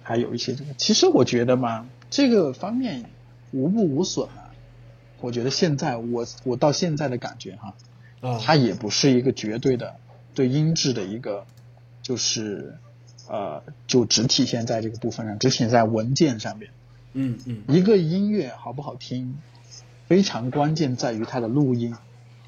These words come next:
Speaker 2: 嗯。
Speaker 1: 你知道吗？就是当它刻在，它第一次刻在那个，对吧？刻在或者留下来、保存下来的那个时候，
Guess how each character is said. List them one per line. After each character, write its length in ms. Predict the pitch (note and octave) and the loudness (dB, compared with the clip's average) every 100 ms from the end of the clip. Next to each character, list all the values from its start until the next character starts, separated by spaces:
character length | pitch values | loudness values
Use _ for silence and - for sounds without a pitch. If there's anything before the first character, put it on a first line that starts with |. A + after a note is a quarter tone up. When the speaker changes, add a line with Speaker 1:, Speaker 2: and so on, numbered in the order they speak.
| - - - - | -20 -20 -20 -16
Speaker 2:
嗯。 400 | B2+ B2 A2 G2+ G2 B2+ - - - - - - | -6 -6 -6 -10 -16 -20 -20 -20 -20 -20 -16 -4
Speaker 1:
你 80 | |
知 80 | A#2+ | 0
道 100 | B2 | 0
吗？ 180 | A2 G#2+ - - - - | 0 -10 -20 -20 -18 -4
就 120 | E3+ | 2
是 160 | F#3 - - - - - - - - - - | 2 2 -14 -20 -20 -20 -20 -20 -20 -20 2
当 220 | A3 B3 | 4 4
它 160 | - - | 0 -4
刻 420 | - - C#4 F3 | -4 -4 -2 0
在， 220 | D#3 B2 | -2 -6
它 160 | - F#3+ | -8 -8
第 280 | - A3 | -4 -2
一 60 | A#3+ | -2
次 240 | A#3 G#3+ | -2 -4
刻 320 | F3+ - A3 D#3+ | -4 -2 -2 0
在 220 | E3 C3+ | -2 -2
那 160 | B2 | -6
个， 260 | B2 A2 - - - - - - | -8 -10 -12 -20 -20 -20 -20 -6
对 100 | C#3 | -4
吧？ 160 | A#2 - - | -4 -6 -10
刻 240 | - F3+ | 2 4
在 180 | E3 C3+ | 6 2
或 140 | F#3 | 0
者 80 | D3 | 0
留 180 | A#2+ C3+ | 2 0
下 180 | A3 D3 | 0 -2
来、 140 | A#2 | -4
保 240 | - A#2 | -4 -4
存 200 | G#2 B2+ D#3 | -4 -8 -2
下 120 | F3+ | 0
来 120 | C3+ | -2
的 100 | B2+ | -4
那 140 | C3+ | -6
个 80 | B2+ | -6
时 160 | A#2+ A#2 | -6 -10
候， 180 | A#2 | -12